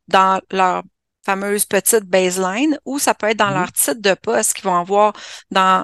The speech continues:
Speaker 1: leur évolution professionnelle qu'on peut voir sur leur profil et une certaine, bon, tu sais, déclinaison de ce qu'ils ont fait dans chacun de leurs emplois. Euh, ça peut être un de ces deux-là, mais de grâce, évitez l'espèce de,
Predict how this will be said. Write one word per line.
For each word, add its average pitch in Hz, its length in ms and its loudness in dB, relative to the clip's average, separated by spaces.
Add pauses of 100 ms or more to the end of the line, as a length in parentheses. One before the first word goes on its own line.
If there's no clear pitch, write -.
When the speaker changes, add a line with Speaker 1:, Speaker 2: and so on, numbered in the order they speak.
Speaker 1:
leur 185 220 -6
évolution 190 480 -2
professionnelle 190 600 -2
qu'on 190 140 -2
peut 226 100 -2
voir 214 260 4
sur 190 160 -2
leur 185 140 -4
profil 226 440 4 (340)
et 208 100 2
une 220 80 2
certaine, 214 640 2
bon, 196 320 -4 (220)
tu 294 60 -10 (140)
sais, 190 320 0
déclinaison 196 760 -2
de 196 140 -6
ce - 80 -4
qu'ils 196 80 -6
ont 175 80 -6
fait 214 160 0
dans 196 140 0
chacun 208 320 -2
de 202 40 -6
leurs 185 220 -2
emplois. 202 420 2 (720)
Euh, 185 400 2
ça 190 180 -2
peut 202 80 -6
être 214 180 -4
un 214 120 -2
de 214 60 -10
ces 214 120 -2
deux-là, 208 480 0
mais 196 140 -4
de 190 120 -2
grâce, 226 540 -2
évitez 214 480 -2
l'espèce 262 540 0
de, 202 120 -2